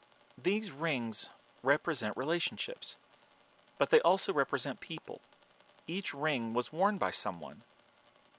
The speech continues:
Apart, they were just rings, which sure have a ton of symbolism all by themselves,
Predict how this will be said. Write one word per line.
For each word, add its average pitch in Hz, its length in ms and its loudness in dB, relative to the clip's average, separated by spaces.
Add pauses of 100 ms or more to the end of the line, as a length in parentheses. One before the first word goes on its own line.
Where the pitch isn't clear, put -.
(220)
Apart, 160 500 6
they 147 100 4
were 139 140 2
just 127 300 0
rings, 131 500 -2 (140)
which 143 180 0
sure 170 400 6
have 117 100 4
a 117 60 2
ton 139 220 -2
of 107 80 2
symbolism 101 500 0
all 107 120 4
by 98 120 0
themselves, 92 500 2